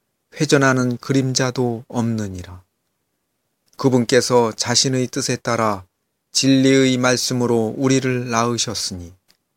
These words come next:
이것은 우리가 그분의 창조물 중의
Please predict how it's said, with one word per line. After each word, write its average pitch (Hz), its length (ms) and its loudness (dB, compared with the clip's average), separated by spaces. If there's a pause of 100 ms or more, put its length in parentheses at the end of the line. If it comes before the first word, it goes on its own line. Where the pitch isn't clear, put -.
(480)
이것은 123 440 4
우리가 113 640 0 (360)
그분의 131 520 2
창조물 131 720 0
중의 113 460 -2